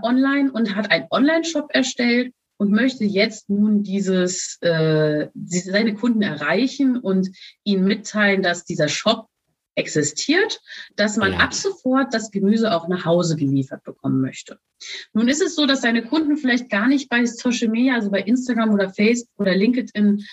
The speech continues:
Speaker 1: äh, abhängt, ja, <laughs> sondern das ist vielleicht jemand, der, der geht gern spazieren, der ist, äh, meistens zu Hause. So, wie erreicht man jetzt diesen Kunden? Ja, wenn er vielleicht sagt, so in, in der Winterzeit möchte er auch sein Gemüse haben, möchte es nach
Speaker 2: Mhm.
Speaker 1: Hause geliefert haben oder in so einer Pandemiezeit,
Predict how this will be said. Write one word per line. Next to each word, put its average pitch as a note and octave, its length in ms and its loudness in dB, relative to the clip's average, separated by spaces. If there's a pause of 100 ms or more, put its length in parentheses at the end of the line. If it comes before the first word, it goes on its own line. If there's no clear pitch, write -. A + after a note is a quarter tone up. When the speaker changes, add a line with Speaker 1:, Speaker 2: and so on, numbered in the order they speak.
(200)
Speaker 1:
äh, F#3+ 100 0
abhängt, G#3+ 880 0
ja, F#3+ 200 0
<laughs> - 20 0
sondern A#3+ 480 2 (320)
das A3 160 0
ist C4+ 160 -2
vielleicht A#3+ 320 0
jemand, C4 420 2
der, G#3+ 260 -2
der G#3+ 140 2
geht B3 240 0
gern A3+ 160 2
spazieren, C4+ 640 0 (160)
der C4 120 2
ist, - 320 -2
äh, G#3 240 2
meistens G#3 500 0
zu F3+ 160 -4
Hause. E4+ 320 2 (400)
So, G#3+ 220 -2
wie G3+ 100 2
erreicht A3+ 460 0
man D4+ 120 2
jetzt C4+ 260 0 (100)
diesen C#4 260 2
Kunden? D#4 640 -2
Ja, F#3 260 0
wenn G3+ 140 4
er G#3+ 140 2
vielleicht G#3 400 0 (400)
sagt, G3+ 400 0
so G#3+ 200 0
in, F#3+ 280 2
in G3 120 0
der F#3 180 0
Winterzeit G#3 460 0
möchte G3+ 220 2
er - 100 0
auch D4+ 60 -2
sein F#3 200 2
Gemüse E3+ 460 2
haben, F3 240 2
möchte G3 200 0
es G3 120 -8
nach G#3 80 2
Speaker 2:
Mhm. A3+ 80 4
Speaker 1:
Hause C4+ 200 2
geliefert F3+ 480 -8
haben F#3 200 2
oder F3 120 2
in F3+ 160 -2
so E3+ 120 -4
einer E3 240 0
Pandemiezeit, G3+ 840 0